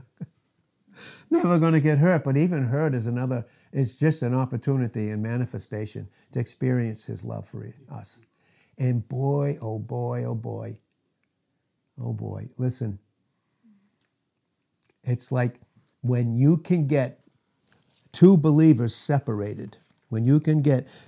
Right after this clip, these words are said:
two believers separated, we need the spiritual welder, right? The spiritual welder. You get two, the enemy's trying to come in and separate two individuals.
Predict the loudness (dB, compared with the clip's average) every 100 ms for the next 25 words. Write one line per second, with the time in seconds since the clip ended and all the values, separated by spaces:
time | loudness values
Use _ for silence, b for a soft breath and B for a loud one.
0 | B _ _ 4 6 6 4 4 4 2
1 | -2 2 2 2 -2 -2 -2 -6 -10 -4
2 | 2 4 6 4 0 -6 0 2 2 2
3 | -2 0 -2 -4 -4 -6 -6 -10 -20 _
4 | _ _ _ _ _ _ _ _ -4 -4
5 | -4 -8 _ _ _ _ _ _ _ _
6 | _ _ _ _ _ _ -6 -4 4 8
7 | 8 6 4 6 6 6 6 4 0 -2
8 | 0 4 6 6 6 4 4 6 6 6
9 | 4 2 2 2 4 4 2 B B 0
10 | 0 6 6 6 4 4 0 0 2 2
11 | 2 0 0 0 -2 -6 -8